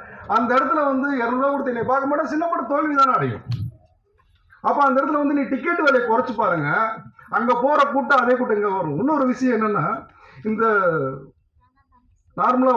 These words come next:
படம் எல்லாருமே ஒரு ஸ்ட்ரெஸ் இருக்கும் லைஃப்ல, எல்லாருமே கஷ்டங்கள் இருக்கும், வலிகள் இருக்கும். அதை போக்குற ஒரே ஒரு விஷயம் சினிமா மட்டும்தான். சினிமான்ற ஊடகம் மட்டும்தான் எல்லா வலிகளையும் போக்கும்.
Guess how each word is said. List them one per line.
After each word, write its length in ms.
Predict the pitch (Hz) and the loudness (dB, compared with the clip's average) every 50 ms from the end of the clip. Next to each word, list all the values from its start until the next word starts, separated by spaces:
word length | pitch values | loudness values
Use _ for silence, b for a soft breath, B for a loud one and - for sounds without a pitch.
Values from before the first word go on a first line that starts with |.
| 202 175 - | 2 -2 -2
படம் 280 | - 247 233 226 220 214 | -2 -2 0 0 0 0
எல்லாருமே 380 | 214 240 277 277 277 269 262 | 2 4 4 6 6 4 2
ஒரு 100 | 254 240 | 2 0
ஸ்ட்ரெஸ் 240 | 240 233 214 - - | 0 -2 -4 -2 -2
இருக்கும் 260 | 247 208 175 165 151 | -4 -2 -2 -2 -2
லைஃப்ல, 320 | 156 165 190 196 190 185 170 | -2 -2 -4 -4 -4 -4 -4
எல்லாருமே 600 | 165 190 220 233 240 247 254 247 233 214 220 214 | -4 -4 -8 -8 -6 -2 -2 0 0 0 -2 -4
கஷ்டங்கள் 400 | - 180 - - 208 190 170 156 | -4 -6 -8 -6 -6 -6 -4 -6
இருக்கும், 220 | 147 147 151 139 139 | -4 -4 -4 -2 -2
வலிகள் 220 | 208 214 208 180 | 0 -2 -2 -2
இருக்கும். 240 | 147 135 123 139 151 | -4 -4 -4 -4 -4
அதை 120 | 170 185 - | -6 -6 -8
போக்குற 400 | - - 247 277 277 277 247 214 208 | -6 -2 -2 -2 -2 -4 -4 -2 -2
ஒரே 340 | 190 180 185 202 233 247 254 247 | 0 0 -2 -2 -2 -2 -2 -2
ஒரு 200 | 233 214 185 165 160 | -2 -4 -4 -4 -8
விஷயம் 340 | 156 151 - 190 196 202 - | -8 -10 -12 -12 -12 -12 -12
சினிமா 340 | _ - 220 247 233 220 214 | _ -6 -4 -4 -2 -4 -4
மட்டும்தான். 460 | 180 156 139 - 139 135 127 123 - _ _ _ _ b b b b b b | -6 -8 -10 -8 -6 -8 -8 -8 -12 _ _ _ _ b b b b b b
சினிமான்ற 440 | - 247 277 262 262 254 226 202 175 170 | -4 0 0 2 0 0 0 -2 -2 0
ஊடகம் 400 | 220 277 285 269 247 226 214 196 | -2 0 2 0 0 0 -2 -4
மட்டும்தான் 320 | 190 180 196 190 175 165 | -6 -6 -6 -6 -6 -6
எல்லா 240 | 190 202 226 254 233 226 | -6 -4 -4 -2 -2 0
வலிகளையும் 580 | 214 196 185 196 196 196 185 185 190 185 175 151 123 117 120 - - _ _ _ - _ _ | 0 -2 -2 -2 -4 -4 -6 -8 -8 -8 -10 -10 -12 -14 -16 -20 -20 _ _ _ -20 _ _
போக்கும். 340 | 143 143 127 - - - | -14 -14 -14 -14 -20 -20